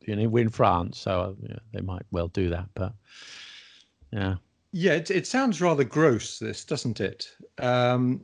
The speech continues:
Speaker 2: I
Speaker 1: But
Speaker 2: mean, even the
Speaker 1: James,
Speaker 2: sense
Speaker 1: don't take it all literally, okay?
Speaker 2: No.
Speaker 1: <laughs>
Speaker 2: Let's, let's move swiftly on.
Speaker 1: Okay.
Speaker 2: <laughs> So my next one is,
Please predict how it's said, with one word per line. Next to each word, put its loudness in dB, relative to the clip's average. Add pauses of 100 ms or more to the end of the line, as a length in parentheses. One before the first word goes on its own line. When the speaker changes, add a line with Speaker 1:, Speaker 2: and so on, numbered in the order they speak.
Speaker 2:
I -2
Speaker 1:
But 2
Speaker 2:
mean, 2
even 0
the 10
Speaker 1:
James, 8
Speaker 2:
sense 6
Speaker 1:
don't 10
take 4
it 6
all 8
literally, 2 (180)
okay? -2
Speaker 2:
No. -2 (300)
Speaker 1:
<laughs> -6
Speaker 2:
Let's, 4 (100)
let's 4
move 4
swiftly 2
on. 4 (180)
Speaker 1:
Okay. 2
Speaker 2:
<laughs> -2 (420)
So 2
my 4
next 2
one 4
is, 0